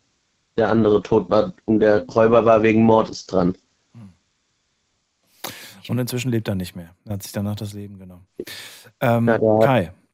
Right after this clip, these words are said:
Speaker 2: danke dir, dass du das mit uns geteilt hast. Und, ähm,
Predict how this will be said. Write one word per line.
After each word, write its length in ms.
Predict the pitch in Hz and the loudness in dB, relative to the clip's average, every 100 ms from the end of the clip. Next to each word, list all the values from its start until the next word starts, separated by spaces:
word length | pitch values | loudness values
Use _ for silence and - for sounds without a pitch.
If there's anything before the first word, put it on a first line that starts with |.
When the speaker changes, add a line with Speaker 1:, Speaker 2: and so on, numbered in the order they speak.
| _ _ | _ _
Speaker 2:
danke 300 | 120 135 143 | -4 -4 -4
dir, 200 | 143 139 | -4 -6
dass 180 | 131 - | -8 -4
du 300 | 127 123 131 | -4 -4 -6
das 160 | 127 | -8
mit 100 | 135 | -8
uns 140 | 131 - | -10 -10
geteilt 340 | - 127 151 | -10 -6 -4
hast. 400 | 151 135 - - _ | -4 -4 -8 -16 _
Und, 320 | - 110 110 113 | -8 -4 -4 -2
ähm, 420 | 104 101 104 107 | -2 -2 -4 -8